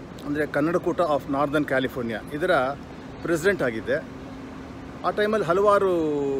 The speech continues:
ಇಂಡಿಯಾಯಿಂದ ಬಂದ ಆರ್ಟಿಸ್ಟ್‌ಗಳ್ದು ಪ್ರೋಗ್ರಾಮ್ ಎಲ್ಲ ಅರೇಂಜ್ ಮಾಡ್ತಾಯಿದ್ದೆ. ಈ ರೀತಿ ಇರಬೇಕಾದ್ರೆ ಒಂದ್ಸಲಿ ಬಿ ಕೆ ಸುಮಿತ್ರಾ ಅವರು ಬಂದಿದ್ದರು. ಅವ್ರದ್ದು ಒಂದು ಕಾರ್ಯಕ್ರಮ ಅರೇಂಜ್ ಮಾಡಿದ್ವಿ. ಬಿ ಕೆ ಸುಮಿತ್ರಾ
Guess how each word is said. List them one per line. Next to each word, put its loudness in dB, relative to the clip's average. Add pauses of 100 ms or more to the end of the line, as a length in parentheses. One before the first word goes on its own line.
(680)
ಇಂಡಿಯಾಯಿಂದ 4
ಬಂದ 2 (600)
ಆರ್ಟಿಸ್ಟ್‌ಗಳ್ದು 0
ಪ್ರೋಗ್ರಾಮ್ 4
ಎಲ್ಲ 4
ಅರೇಂಜ್ 4
ಮಾಡ್ತಾಯಿದ್ದೆ. -2 (1900)
ಈ 0
ರೀತಿ 0
ಇರಬೇಕಾದ್ರೆ 4
ಒಂದ್ಸಲಿ 4
ಬಿ 0
ಕೆ 4
ಸುಮಿತ್ರಾ 0
ಅವರು 2
ಬಂದಿದ್ದರು. 0 (360)
ಅವ್ರದ್ದು 4
ಒಂದು 2
ಕಾರ್ಯಕ್ರಮ 4
ಅರೇಂಜ್ 4
ಮಾಡಿದ್ವಿ. 0 (920)
ಬಿ 6
ಕೆ 2
ಸುಮಿತ್ರಾ 0